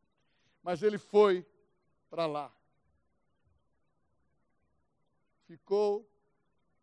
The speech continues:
do lado de fora. Eu penso que ele tava assim, meio na porta, meio escondidinho,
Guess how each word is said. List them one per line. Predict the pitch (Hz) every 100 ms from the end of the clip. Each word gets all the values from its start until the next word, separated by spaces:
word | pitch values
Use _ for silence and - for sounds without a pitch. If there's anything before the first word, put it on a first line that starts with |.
| _ _ _ _ _ _ _ _ _
do | 185
lado | 196 202
de | 170
fora. | - 156 160
Eu | 214
penso | - 226 220
que | -
ele | 196
tava | 240 208
assim, | - 214
meio | 202 202 208
na | 202
porta, | 190 _ 190 190 170
meio | 185 190
escondidinho, | - 190 175 175 160 165 160